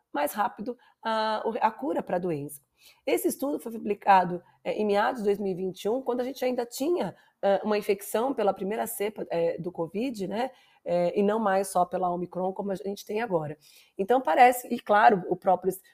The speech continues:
pode ser utilizado não só no tratamento do covid dezenove, mas a gente entende, lá no comecinho da pandemia, <clears throat> vários estudos foram publicados e mostraram que poderia ser usado, inclusive, na prevenção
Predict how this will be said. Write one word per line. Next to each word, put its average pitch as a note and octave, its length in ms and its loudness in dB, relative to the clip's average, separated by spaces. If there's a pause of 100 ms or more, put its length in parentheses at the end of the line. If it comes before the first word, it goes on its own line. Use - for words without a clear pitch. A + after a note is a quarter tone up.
(140)
pode G3 220 4
ser F#3 80 -4
utilizado F3 480 -2
não B3 200 -2
só B3 340 4
no G#3+ 100 0
tratamento F#3 640 -4
do F3 100 -8
covid F3+ 260 -8
dezenove, F#3 540 -2 (300)
mas G#3 180 2
a A#3 60 4
gente C4 260 -4
entende, B3+ 500 2
lá G4 420 0
no D#4 100 -4
comecinho B3 440 -2
da A#3+ 120 -4
pandemia, G3+ 500 -2 (160)
<clears throat> - 720 -8
vários A#3+ 300 6
estudos - 280 -6
foram - 140 -6
publicados G#3+ 640 0 (460)
e B3+ 60 0
mostraram C#4 540 4
que C4+ 100 -16
poderia B3 440 4
ser - 220 -4
usado, A3+ 360 0
inclusive, C4+ 560 -4
na C4 100 0
prevenção B3 760 -2